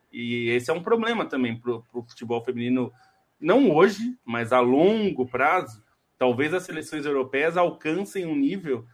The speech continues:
é, que pode ser que pra seleção feminina americana, daqui dez anos, fique, é, mais difícil.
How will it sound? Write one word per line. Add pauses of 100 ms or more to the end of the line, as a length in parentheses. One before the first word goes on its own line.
(400)
é,
que
pode
ser
que
pra
seleção
feminina
americana,
daqui
dez
anos, (280)
fique, (640)
é,
mais
difícil.